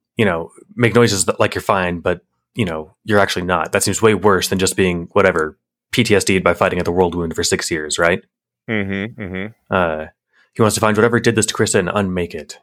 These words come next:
Speaker 1: And then he says, he thinks to himself, "Ha, Kelvin's never felt this way about another person before. It isn't limerence. Kelson doesn't think it, Kelson, Kelvin doesn't think. It doesn't feel like descriptions in, that he's read of limerence." Uh, limerence is like the, whatever,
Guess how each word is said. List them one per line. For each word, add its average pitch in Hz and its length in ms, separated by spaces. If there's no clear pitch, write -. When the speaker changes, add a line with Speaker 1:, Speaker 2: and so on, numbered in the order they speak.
Speaker 1:
And 104 140
then 98 80
he 92 100
says, 90 380
he - 80
thinks 107 240
to - 60
himself, - 280
"Ha, 110 320
Kelvin's 107 260
never 107 140
felt 107 200
this - 100
way 107 60
about 92 140
another 92 140
person 101 260
before. 78 460
It 104 80
isn't 120 200
limerence. 92 460
Kelson 117 260
doesn't 92 220
think 107 240
it, 92 180
Kelson, 131 340
Kelvin 101 280
doesn't 85 240
think. 87 320
It - 80
doesn't 117 400
feel 147 240
like 95 220
descriptions - 500
in, 104 240
that 98 100
he's 92 120
read 123 120
of 92 80
limerence." 78 520
Uh, 90 380
limerence 127 320
is 104 140
like 95 180
the, 85 400
whatever, 92 480